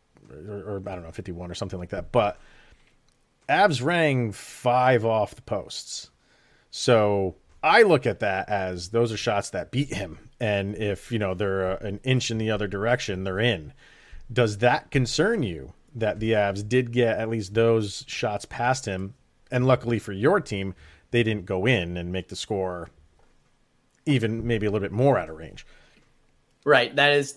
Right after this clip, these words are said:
Speaker 2: that's definitely something that I thought about. There was a lot of iron. Um, but I
Speaker 1: Mm-hmm.
Speaker 2: do think, a-,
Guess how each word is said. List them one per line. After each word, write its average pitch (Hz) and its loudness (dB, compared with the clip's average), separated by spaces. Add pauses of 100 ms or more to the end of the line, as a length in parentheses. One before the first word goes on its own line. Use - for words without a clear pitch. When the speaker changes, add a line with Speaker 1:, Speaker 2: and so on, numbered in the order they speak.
Speaker 2:
that's 151 2
definitely 156 2
something 131 -8
that 127 0
I 123 0
thought 127 2
about. 117 0
There 135 0
was 131 0
a 131 -2
lot 131 4
of 123 4
iron. 117 0 (280)
Um, 117 -2
but 156 6
I 160 6
Speaker 1:
Mm-hmm. 147 -2
Speaker 2:
do 185 2
think, 180 -2 (160)
a-, - -8